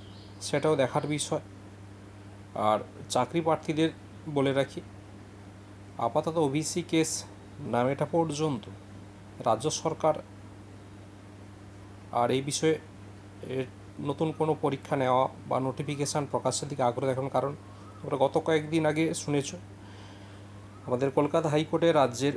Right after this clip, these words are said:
মুখ্য সচিব মনোজ পন্থ ভার্চুয়াল হাজিরা দিয়ে এখানে ক্ষমা চেয়ে নিয়েছে, কারণ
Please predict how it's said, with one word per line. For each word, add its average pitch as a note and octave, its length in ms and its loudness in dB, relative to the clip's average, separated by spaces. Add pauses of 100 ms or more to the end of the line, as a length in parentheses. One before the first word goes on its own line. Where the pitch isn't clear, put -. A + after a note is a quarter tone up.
মুখ্য C#3 340 -2
সচিব E3 400 0 (1000)
মনোজ C3+ 360 2
পন্থ D#3 260 6 (1300)
ভার্চুয়াল B2+ 420 4
হাজিরা C3+ 360 4
দিয়ে D3+ 220 4 (200)
এখানে C3+ 260 0 (420)
ক্ষমা C#3 240 4
চেয়ে D#3 200 0
নিয়েছে, D#3 260 2
কারণ C3+ 260 4